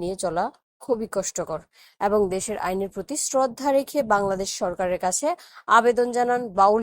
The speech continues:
শিল্পীরা। মাজার সংস্কার এবং একাডেমিগুলো তিরিশ লাখ টাকার মালামাল ক্ষয়ক্ষতি হয়েছে, এদিকে একটু নজর দেওয়ার জন্য এবং যারা ভাঙচুর করেছে তাদের আইনের আওতায় আনার জন্য অনুরোধ জানিয়েছেন মাজার কর্তৃপক্ষ এবং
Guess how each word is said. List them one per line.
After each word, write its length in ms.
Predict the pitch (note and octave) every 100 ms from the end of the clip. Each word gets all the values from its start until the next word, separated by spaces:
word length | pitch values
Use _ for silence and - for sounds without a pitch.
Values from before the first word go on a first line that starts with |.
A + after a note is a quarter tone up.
| -
শিল্পীরা। 420 | G#3+ E3+ D#3+ D#3+ - _ _ _ -
মাজার 360 | A3+ B3+ D4+ D#4+
সংস্কার 340 | F4 - F4 D#4
এবং 100 | D4 C#4+ A#3+
একাডেমিগুলো 560 | B3+ B3 C4 A#3+ B3+ C4
তিরিশ 260 | B3 A3+ A#3+ - G3
লাখ 140 | A3+ A#3 -
টাকার 260 | A#3 A#3 A3
মালামাল 360 | G#3 G#3 G#3 G3+ -
ক্ষয়ক্ষতি 420 | A3+ G#3+ G#3 A#3 -
হয়েছে, 320 | F3 F3 B3 D#4 -
এদিকে 300 | F3+ F3 F3+ B3+ - - - -
একটু 180 | - E4+ D4+
নজর 220 | D4+ D4+ B3+
দেওয়ার 200 | C#4+ C4+ C#4
জন্য 180 | C4+ C4+ C#4+ F#3
এবং 140 | F#3 F#3+ F3
যারা 200 | F#3 F#3+ -
ভাঙচুর 340 | G3+ A#3 C#4+ C#4+
করেছে 300 | C#4 C#4 - D4 -
তাদের 220 | G3+ F#3 - G3
আইনের 240 | G3 G3 F3
আওতায় 300 | E3+ G3 - F3+
আনার 200 | F3+ D#3+
জন্য 160 | F3 E3+ E3 F#3
অনুরোধ 300 | F#3 F3 E3+ F#3
জানিয়েছেন 440 | E3+ F3 - D#4 F4 - _ G#3+ G3+
মাজার 260 | G3 G3+ -
কর্তৃপক্ষ 500 | F#3+ - F3+ E3 - F3 D#3+ - F#3
এবং 140 | F#3